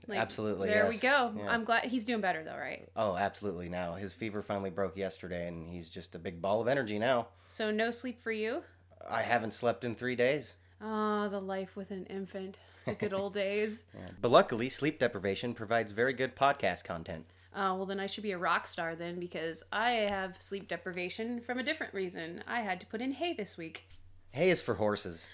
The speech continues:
Speaker 1: Well, actually, it's for cows, too. <laughs> But anyways, uh, d-, beyond even putting in hay this week, I also had to, like,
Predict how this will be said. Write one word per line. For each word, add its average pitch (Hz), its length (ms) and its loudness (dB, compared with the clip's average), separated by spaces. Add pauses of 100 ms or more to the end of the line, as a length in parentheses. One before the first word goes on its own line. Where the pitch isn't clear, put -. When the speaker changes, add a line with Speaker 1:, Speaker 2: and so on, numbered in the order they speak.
Speaker 1:
Well, 247 140 -2
actually, 262 380 2
it's 196 100 -8
for - 140 -12
cows, - 340 -2
too. 240 360 0 (140)
<laughs> 320 520 6
But 381 180 10 (320)
anyways, 294 720 4 (460)
uh, 302 160 6 (100)
d-, 330 140 0 (240)
beyond 392 380 8
even 311 220 4
putting 262 180 2
in 226 80 2
hay 240 220 -2
this 240 220 -2
week, 190 160 -4
I 185 100 -2
also 233 280 0
had 202 200 -4
to, 214 140 -4
like, - 340 -8